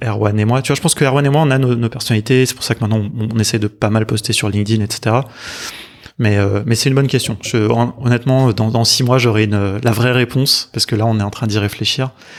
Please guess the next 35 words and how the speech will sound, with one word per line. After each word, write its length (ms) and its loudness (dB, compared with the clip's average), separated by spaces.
Mais, 220 2
euh, 480 0
voilà, 240 2
moi, 100 2
je 60 0
trouve 160 -2
que, 300 0
en 80 -2
tout 100 -12
cas, 160 0
sur 200 -4
ce 160 -2
sujet 280 0
de 80 -4
l'expertise 500 -2
et 60 2
de 60 -2
la 80 0
pédagogie, 560 0
voilà, 240 0
si 200 0
on 100 0
peut 160 2
apporter 360 -2
ça 200 -2
à 40 2
des 180 0
experts, 260 -2
enfin, 200 -2
tu 100 -6
vois, 120 2
la 120 0
formation 420 -2
de 40 -2
Théo, 300 2